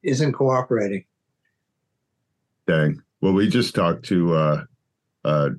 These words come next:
Speaker 2: Gonsheim Genetics, a guy who breeds, uh, mostly, like, C B D autoflowers.
Speaker 1: Uh-huh.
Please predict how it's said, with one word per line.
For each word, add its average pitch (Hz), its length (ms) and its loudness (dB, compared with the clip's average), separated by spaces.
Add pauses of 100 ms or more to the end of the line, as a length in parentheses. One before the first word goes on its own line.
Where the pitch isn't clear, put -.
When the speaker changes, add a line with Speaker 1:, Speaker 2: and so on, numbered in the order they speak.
Speaker 2:
Gonsheim 104 440 0
Genetics, 113 680 -2 (120)
a 85 140 0
guy 85 180 2
who 78 120 0
breeds, 76 400 0
uh, 71 300 2 (440)
mostly, 90 480 0
like, 73 240 0
C - 180 -4
B 78 100 0
D 87 120 2
autoflowers. 98 720 0 (480)
Speaker 1:
Uh-huh. 123 160 -2